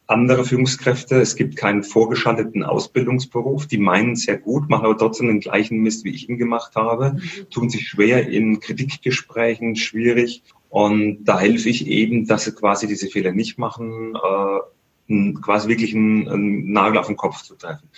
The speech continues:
Speaker 1: Das eine Beispiel, was mir gerade eingefallen ist, ich war mal in einem Meeting mit dabei als Coach. Und da sagt die Führungskraft, äh, nach anderthalb Stunden, genial, ich habe alle meine achtundzwanzig Punkte, oder wie viel es waren,
Speaker 2: Mhm.
Speaker 1: bin ich losgeworden. Sag,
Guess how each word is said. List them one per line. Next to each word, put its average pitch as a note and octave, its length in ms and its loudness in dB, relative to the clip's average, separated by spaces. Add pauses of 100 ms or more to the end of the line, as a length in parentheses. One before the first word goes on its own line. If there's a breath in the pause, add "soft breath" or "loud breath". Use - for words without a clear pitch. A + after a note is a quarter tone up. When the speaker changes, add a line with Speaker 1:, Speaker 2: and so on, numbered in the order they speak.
(200 loud breath)
Speaker 1:
Das - 160 -6
eine A2 160 4
Beispiel, A2 300 0
was B2+ 80 -2
mir A#2 120 0
gerade G#2+ 240 0
eingefallen A#2 520 0
ist, A2+ 120 -4
ich A2+ 140 -4
war A2 80 2
mal G#2+ 100 4
in G2 100 -2
einem G2 360 0
Meeting B2+ 400 2
mit A2+ 160 2
dabei G2 320 0
als A2 260 -2
Coach. C#3+ 380 0 (800 loud breath)
Und G#2+ 80 0
da G#2+ 60 4
sagt - 280 -2
die A2 60 0
Führungskraft, B2+ 1000 0
äh, A2+ 220 4
nach A2 260 2
anderthalb A2+ 340 2
Stunden, C3 520 0
genial, G2+ 420 2
ich B2 60 -2
habe A#2+ 140 0
alle A#2 140 4
meine A#2 300 0
achtundzwanzig - 680 -4
Punkte, B2+ 240 -2
oder A#2 100 -2
wie A#2+ 100 0
viel A#2 120 -8
es - 160 -10
waren, A2+ 240 0
Speaker 2:
Mhm. G3+ 280 -8 (300)
Speaker 1:
bin A#2 140 -2
ich - 160 -8
losgeworden. G#2+ 840 2
Sag, F2 180 -10